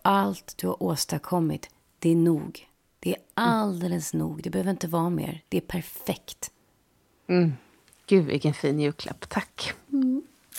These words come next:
Speaker 1: Julia,
Speaker 2: Mm.
Speaker 1: vad måste <clears throat> finnas på ditt julbord, säger jag, som egentligen inte bryr mig om julmaten. Därför tycker jag det är intressant om, om du bryr dig om
Speaker 2: Mm.
Speaker 1: det. Finns det något som du älskar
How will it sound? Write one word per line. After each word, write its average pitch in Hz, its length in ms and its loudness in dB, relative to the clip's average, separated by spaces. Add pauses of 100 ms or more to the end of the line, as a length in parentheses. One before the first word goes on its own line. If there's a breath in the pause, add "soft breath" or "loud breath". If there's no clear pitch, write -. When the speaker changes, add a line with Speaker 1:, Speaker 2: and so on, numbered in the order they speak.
(480 loud breath)
Speaker 1:
Julia, 214 640 2 (360)
Speaker 2:
Mm. 170 380 4 (140)
Speaker 1:
vad 196 420 4
måste 196 800 4
<clears throat> - 40 -2
finnas 160 460 0
på - 100 -6
ditt 139 200 -4
julbord, 151 920 -4 (180)
säger 147 260 0
jag, - 160 -2
som 175 180 0
egentligen 175 280 0
inte 170 100 -6
bryr 160 160 0
mig 196 140 0
om 247 260 4
julmaten. - 680 -6
Därför 175 220 -4
tycker 202 220 -2
jag - 20 2
det 196 40 2
är - 20 2
intressant 190 440 -2
om, 170 260 -6
om 190 200 0
du 220 360 0 (420)
bryr 233 240 2
dig 240 100 4
om 262 120 4
Speaker 2:
Mm. 190 80 6
Speaker 1:
det. 196 200 -2 (160)
Finns 208 160 -4
det 208 100 -4
något 202 160 -4
som 190 160 -4
du 170 220 -6 (400)
älskar - 500 -4